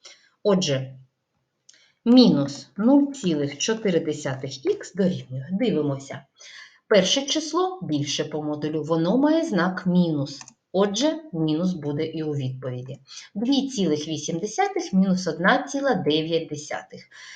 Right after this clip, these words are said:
Вісім мінус дев'ять ми не можемо виконати. Вісімнадцять мінус дев'ять буде дев'ять десятих. І один мінус один, у нас залишиться віж-, вже від двойки один, буде нуль. Отже, нуль цілих дев'ять десятих.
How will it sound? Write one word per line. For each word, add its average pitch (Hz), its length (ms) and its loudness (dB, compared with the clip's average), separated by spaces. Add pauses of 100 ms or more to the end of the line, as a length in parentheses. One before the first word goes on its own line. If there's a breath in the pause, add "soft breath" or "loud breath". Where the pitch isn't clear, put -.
(160 loud breath)
Вісім 185 400 2
мінус 160 280 -2
дев'ять 139 360 -2
ми 143 80 0
не 139 100 2
можемо 320 480 4
виконати. 320 480 4
Вісімнадцять 180 640 0
мінус 143 280 -2
дев'ять 135 380 -2
буде 147 240 -6
дев'ять 135 540 2
десятих. 135 920 -4
І 196 60 2
один 180 420 4
мінус 135 380 -4
один, 349 400 0 (220)
у 302 40 2
нас 330 160 2
залишиться 320 500 0
віж-, 294 340 2
вже 247 260 2
від 240 160 0
двойки 254 380 4
один, 233 300 -2 (340 loud breath)
буде 202 500 0
нуль. 156 320 2 (360 loud breath)
Отже, 147 540 2
нуль 165 300 4
цілих 233 960 0 (460)
дев'ять 139 920 -2 (920)
десятих. - 540 -20